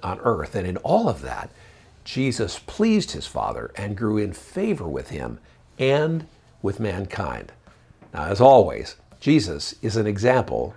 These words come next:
to us, not to seek God's favor for His favor alone, but to work for it, to enjoy it, to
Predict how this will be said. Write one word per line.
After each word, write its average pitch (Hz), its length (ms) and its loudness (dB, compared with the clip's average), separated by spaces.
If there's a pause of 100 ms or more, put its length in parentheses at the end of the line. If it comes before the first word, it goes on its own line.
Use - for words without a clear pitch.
to 120 180 4
us, - 360 2 (500)
not 127 260 4
to 214 100 2
seek - 640 2
God's 123 280 4
favor 107 440 4
for - 160 -6
His 104 140 -6
favor 98 380 2
alone, 95 440 2 (400)
but 127 160 6
to 160 80 8
work 175 260 8
for 110 240 8
it, - 200 -6
to 135 160 2
enjoy 131 440 6
it, - 240 2 (460)
to 123 380 4